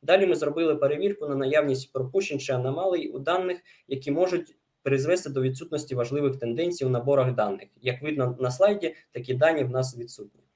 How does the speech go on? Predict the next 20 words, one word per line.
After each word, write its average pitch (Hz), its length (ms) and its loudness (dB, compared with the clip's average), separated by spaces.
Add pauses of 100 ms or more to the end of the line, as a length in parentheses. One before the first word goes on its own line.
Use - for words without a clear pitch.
(340)
Далі 208 260 6
створюємо 180 440 4
тестовий 143 440 2
набір 131 380 0
даних 202 420 0
із 143 100 -12
навчального 143 520 0
набору 127 360 2
даних 170 340 -2
для 135 140 2
моделей 135 520 0
машинного 147 460 -4
навчання. 123 540 -6 (300)
Звісно, 165 400 -2
робимо 151 360 0
відкидання 131 500 -2
цільового 131 460 0
стовпця, 180 560 -4
стовпця 143 540 2
дати, 107 340 0